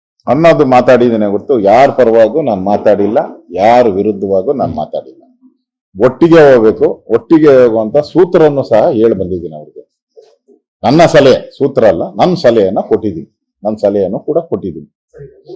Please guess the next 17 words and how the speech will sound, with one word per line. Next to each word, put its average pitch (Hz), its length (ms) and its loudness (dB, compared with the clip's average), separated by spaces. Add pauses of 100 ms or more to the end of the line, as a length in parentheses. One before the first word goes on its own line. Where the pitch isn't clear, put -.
(200)
ಮತ್ 135 200 -2
ಒಂದೇ 160 240 -2
ನಿಮಿಷ 110 180 -4
ಸರ್, 82 400 -10 (440)
ಇನ್ನು 147 200 -2
ಈ 117 60 0
ಮುಂದಕ್ಕೆ 120 500 -4 (640)
ಡೆಲ್ಲಿದು 185 300 4
ಅಶ್-, 131 320 2 (460)
ಒಂದೂವರೆ 170 340 2
ದಿನ 170 140 4
ಇದ್ದೆ 147 240 4
ಅಷ್ಟಕ್ಕೆ 156 320 0
ಅಂತೆ. 110 600 0
ಅದಾದ್ಮೇಲೆ 175 640 4
ಮತ್ತೆ 160 400 2
ಅವರು 147 460 -2